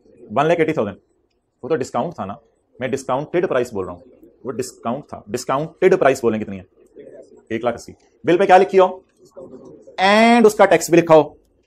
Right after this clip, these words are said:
यानी एक लाख अस्सी हज़ार पे कितना टैक्स बनता है, बिल पे ये भी लिखा हो। And the discount should be in conformity with, इसका उर्दू में मतलब कोई बता दे। And discount should be in conformity with normal business practices। डिस्काउंट बिजनेस नॉर्म के मुताबिक हो।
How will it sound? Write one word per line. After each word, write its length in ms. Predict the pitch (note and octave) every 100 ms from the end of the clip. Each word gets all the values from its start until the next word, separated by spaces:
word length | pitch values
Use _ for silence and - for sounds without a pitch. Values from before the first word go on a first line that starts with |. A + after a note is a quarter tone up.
| -
यानी 140 | D#3+ E3+
एक 120 | E3+
लाख 100 | F3+
अस्सी 160 | F3
हज़ार 140 | F3 D3+
पे 60 |
कितना 180 | D#3+ D#3+
टैक्स 180 | D3 C#3
बनता 140 | C3
है, 40 | C3+
बिल 100 | C#3+
पे 80 | D#3
ये 80 |
भी 80 | D3+
लिखा 160 | C#3+ C3+
हो। 280 | A#2+ - _ _ _ _ _ -
And 320 | G3 A#3+ C4
the 80 | A3+
discount 420 | F#3+ - F3+ F#3+
should 240 | - E3 C#3+
be 100 | E3
in 80 | D#3+
conformity 560 | D3 - C#3+ D3 D3 C3
with, 720 | C3 C#3 C#3+ D3 D#3+ G3+ - _ _ - - _ _ -
इसका 180 | C3+ D#3
उर्दू 160 | D3 D#3
में 60 |
मतलब 180 | C#3+ C#3+
कोई 80 | C3+
बता 140 | A#2
दे। 80 | G#2+ -
And 180 | C#3+ D3
discount 400 | - D3+ E3+ -
should 180 | C3+
be 80 | D3
in 80 | D3
conformity 540 | C#3 C3+ D3 D#3 E3
with 200 | C#3+ C3+
normal 320 | C3 C3 D3 B2+
business 260 | B2 C3
practices। 380 | A#2 A#2+ A2 G2+ - - _ _ _ _ _ _ _ _ - -
डिस्काउंट 540 | E3 F3 E3+ F3 G#3+
बिजनेस 300 | E3+ E3 G3 -
नॉर्म 220 | D3+ E3 _
के 160 | D#3+ E3 E3+ - _ _ -
मुताबिक 420 | C#3+ C3+ A#2 A#2
हो। 160 | E2+